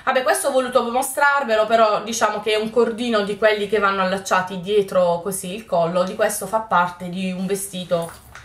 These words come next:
Uh, c'è questa qui, anche questa mi è stata regalata per, uh, l'acquisto di, di una maglia, di qualcosa di abbigliamento. Poi, poi,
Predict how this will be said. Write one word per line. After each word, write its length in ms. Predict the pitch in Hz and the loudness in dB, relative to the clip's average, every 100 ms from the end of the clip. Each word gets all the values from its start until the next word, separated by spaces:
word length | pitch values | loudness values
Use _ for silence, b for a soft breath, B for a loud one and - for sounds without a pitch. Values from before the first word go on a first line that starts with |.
| B B B B - - | B B B B -14 -2
Uh, 520 | 208 202 196 185 180 185 | 2 4 6 4 2 0
c'è 200 | 220 220 | -6 -4
questa 360 | 208 208 240 | -4 -2 -2
qui, 180 | - 339 349 349 B B | -2 0 0 -4 B B
anche 320 | 196 196 202 | -6 -4 -2
questa 320 | 202 196 196 | 2 2 0
mi 140 | 185 190 | -6 -4
è 40 | |
stata 380 | 190 196 190 190 | -4 0 0 0
regalata 680 | 175 180 185 180 180 180 175 | -2 0 2 2 2 -2 -8
per, 300 | - 175 165 | -2 0 0
uh, 640 | 165 170 165 165 160 156 156 | -2 -2 2 2 0 -2 -4
l'acquisto 1120 | 160 160 180 170 - 175 156 156 151 151 143 - - - _ _ - - _ | -6 -8 -14 -12 -12 -10 -8 -8 -8 -10 -14 -18 -20 -20 _ _ -20 -20 _
di, 480 | - - - - - - - | -20 -18 -20 -20 -20 -20 -18
di 60 | 165 | -12
una 140 | 165 | -10
maglia, 320 | 147 143 175 | -8 -8 -8
di 140 | 147 147 | -10 -10
qualcosa 420 | 151 - 160 156 | -12 -12 -10 -10
di 240 | 147 147 | -10 -10
abbigliamento. 920 | 139 156 180 254 294 311 320 311 311 - B B B B - - - - - - - - | -10 -8 -4 -2 -2 -4 -4 -4 -6 -10 B B B B -12 -10 -10 -10 -10 -10 -12 -16
Poi, 280 | 185 180 180 | -8 -6 -6
poi, 240 | 185 185 | -8 -10